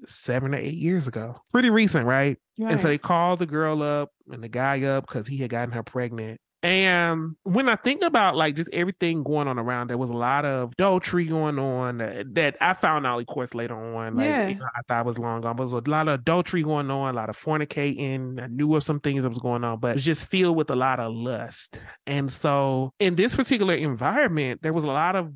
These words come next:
Speaker 1: preaching against wearing certain things or no dating or no single, two single male and female should be going to the movies together, you know, without somebody going with you or, you know, and I'm telling you, this was things that was being talked about two thousand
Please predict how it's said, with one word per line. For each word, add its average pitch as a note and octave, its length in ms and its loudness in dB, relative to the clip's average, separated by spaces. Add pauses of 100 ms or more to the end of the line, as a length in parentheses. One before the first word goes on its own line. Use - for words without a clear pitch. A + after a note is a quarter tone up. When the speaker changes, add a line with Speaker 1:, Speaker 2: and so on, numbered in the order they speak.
(120)
Speaker 1:
preaching F#3 640 -4
against D3 640 -4
wearing E3+ 480 2
certain D3+ 340 0
things B2 500 -4
or G#2+ 360 -4
no D#3+ 300 2
dating C#3+ 640 2
or A2 380 -2
no F3 200 2
single, F#3 380 0
two G3+ 220 -2
single F3+ 440 2
male E3 280 2
and D#3 80 -4
female E3+ 280 -2
should E3+ 160 -6
be D#3+ 60 -2
going D#3 160 -2
to - 80 -8
the D3 60 -4
movies C#3+ 280 0
together, A2+ 500 -8
you D3 100 4
know, C#3 160 4
without C#3 260 2
somebody C3+ 320 0
going B2+ 300 -2
with A#2+ 240 -4
you G#2+ 180 -2
or, A2 460 2
you F#3+ 140 0
know, E3+ 360 2
and G3+ 120 4
I'm A3+ 100 2
telling A3+ 300 2
you, F3+ 80 2
this G3+ 200 2
was A3+ 200 -2
things G3+ 260 2
that E3 140 2
was D#3 160 0
being E3 180 -2
talked E3 300 -2
about D3+ 220 -2
two G3+ 160 -4
thousand D#3+ 420 0